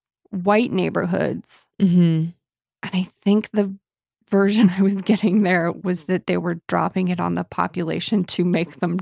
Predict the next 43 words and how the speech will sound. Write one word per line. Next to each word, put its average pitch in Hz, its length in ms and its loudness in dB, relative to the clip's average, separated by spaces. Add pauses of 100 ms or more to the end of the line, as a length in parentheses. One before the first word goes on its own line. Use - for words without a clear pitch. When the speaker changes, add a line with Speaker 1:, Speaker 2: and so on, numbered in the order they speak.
Speaker 1:
docile. 160 680 0 (540)
Speaker 2:
Oh 208 120 4
my 190 180 6
Speaker 1:
So 175 60 0
Speaker 2:
God. 180 360 4
Speaker 1:
chemtrails 330 560 4
are 233 80 4
whatever 214 340 4
you 196 140 2
want 165 300 -2
them 180 160 -6
to - 120 -10
be. - 300 -16 (240)
Whatever 185 200 4
Speaker 2:
Yeah. 180 420 4
Speaker 1:
your 175 80 -4
pet 226 300 -2
problem 185 480 2
is. 180 420 -6 (240)
Speaker 2:
That, 175 300 0 (280)
it's 190 300 2
Speaker 1:
Chemtrails. 196 240 2
Speaker 2:
chemtrails. 151 400 2
Speaker 1:
It's 202 160 0
because 190 260 2
of - 140 -10
chemtrails. - 680 -4 (140)
Speaker 2:
Okay, 190 220 2
and 185 80 4
then 190 100 6
what's 190 180 0
the 196 60 -8
thing 202 120 0
with 190 120 0
L 185 140 0
E 185 60 4
D 180 100 0
light 185 200 0
bulbs? 143 440 -6 (140)
Speaker 1:
Um, 220 480 2 (120)
they're 214 220 0
convinced - 960 -2 (520)
that 185 800 -8